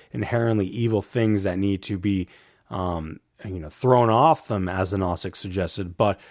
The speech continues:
rather they were a part of the good creation that God created. As mentioned a second ago, monotheism didn't change,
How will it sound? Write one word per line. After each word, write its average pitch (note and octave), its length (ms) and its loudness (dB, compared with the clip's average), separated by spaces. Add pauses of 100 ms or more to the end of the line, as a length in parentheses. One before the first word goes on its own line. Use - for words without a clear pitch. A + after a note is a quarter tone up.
(140)
rather G2 240 2
they F#2 140 2
were F2 240 -2
a E2+ 60 -4
part G2 220 -2
of E2+ 120 -4
the F#2 60 -2
good F2 240 0
creation G2 600 -2
that E2 200 -6
God E2+ 420 0 (420)
created. B2 540 0 (500)
As A#2+ 220 0
mentioned A2+ 300 2
a G2 40 0
second D#3+ 300 4
ago, B2+ 200 6
monotheism B2 680 4
didn't G#2+ 360 2
change, F#2 640 0